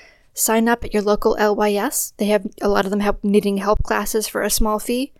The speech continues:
Sign up for one and go. Get the help you need.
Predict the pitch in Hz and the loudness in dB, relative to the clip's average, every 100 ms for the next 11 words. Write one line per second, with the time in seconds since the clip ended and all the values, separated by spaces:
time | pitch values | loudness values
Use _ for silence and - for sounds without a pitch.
0 | _ _ _ - 208 196 202 - 233 220 | _ _ _ -4 -2 0 -2 2 2 4
1 | 214 196 190 180 - - - 190 196 202 | 2 0 -2 -2 0 2 4 2 0 -2
2 | 185 185 185 170 - - | -2 -4 -2 -2 -4 -8